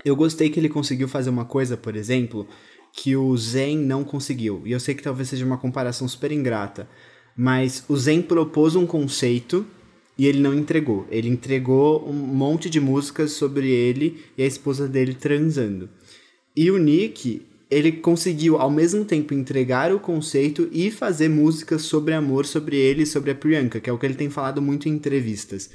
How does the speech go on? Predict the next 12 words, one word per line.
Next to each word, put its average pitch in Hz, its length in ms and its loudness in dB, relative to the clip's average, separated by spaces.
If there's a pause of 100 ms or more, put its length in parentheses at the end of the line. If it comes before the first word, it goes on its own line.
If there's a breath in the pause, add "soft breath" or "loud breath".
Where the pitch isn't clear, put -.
(320 loud breath)
Então 131 220 2
eu 170 40 2
fiquei 170 240 0
feliz 170 440 0
que - 80 0
ele 185 120 -4
conseguiu 156 460 -2
amarrar 156 640 -2
tudo 160 520 0 (280 loud breath)
e, 127 120 2
além 147 360 2
disso 165 380 -2